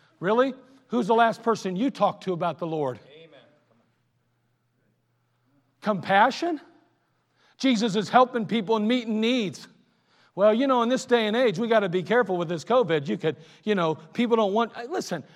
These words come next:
Speaker 1: most of us don't care. You don't care. You're not wearing a mask, most of you. Why can't we witness to somebody? Why can't we talk to somebody about the Lord?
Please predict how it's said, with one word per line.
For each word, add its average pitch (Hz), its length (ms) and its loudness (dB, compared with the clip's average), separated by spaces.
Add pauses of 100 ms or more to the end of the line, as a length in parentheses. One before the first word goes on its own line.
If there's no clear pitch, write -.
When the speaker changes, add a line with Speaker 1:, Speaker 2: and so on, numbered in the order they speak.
(100)
Speaker 1:
most 269 320 2
of 269 100 -2
us 247 120 0
don't 226 200 0
care. 254 140 0
You 294 160 2
don't 285 220 2
care. 226 180 0
You're 349 140 -2
not 262 180 -4
wearing 170 200 -2
a 143 60 -4
mask, 160 320 -8
most 170 260 -8
of 226 60 -6
you. 262 120 -8 (4000)
Why 277 160 0
can't 311 220 -2
we 294 120 0
witness 240 360 2
to 156 80 -14
somebody? 151 520 -4 (1500)
Why 302 120 -8
can't 359 180 -4
we 339 80 0
talk 262 240 0
to - 60 -16
somebody 240 240 0
about 214 240 2
the 202 80 -2
Lord? 185 380 0